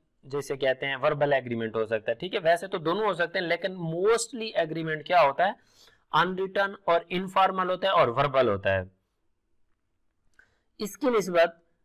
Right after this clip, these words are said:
contract is a formal arrangement, Contract क्या है, एक formal होता है and normally written and registered। तो mostly cases में क्या होता है, ये written और registered होता है, ठीक है,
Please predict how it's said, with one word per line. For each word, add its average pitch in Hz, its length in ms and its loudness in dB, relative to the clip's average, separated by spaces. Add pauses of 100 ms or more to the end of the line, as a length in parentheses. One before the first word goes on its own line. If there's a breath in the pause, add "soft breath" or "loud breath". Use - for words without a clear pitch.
(180)
contract 196 560 2
is 196 80 2
a 202 80 6
formal 190 500 4
arrangement, 117 580 2 (100)
Contract 170 460 0
क्या 170 220 4
है, 170 100 8
एक 165 240 -2
formal 165 460 4
होता 156 220 2
है 165 160 4
and 151 260 0
normally 185 380 6
written 160 440 0 (220)
and 139 160 0
registered। 120 640 0 (500)
तो 139 60 -6
mostly 208 640 0
cases 170 300 -2
में 165 180 -6
क्या 170 180 4
होता 151 200 4
है, 151 100 0
ये 160 160 0
written 160 280 -2
और 151 360 -2
registered 156 460 -4
होता 139 220 2
है, 156 180 2 (320)
ठीक 185 160 -10
है, 240 120 -6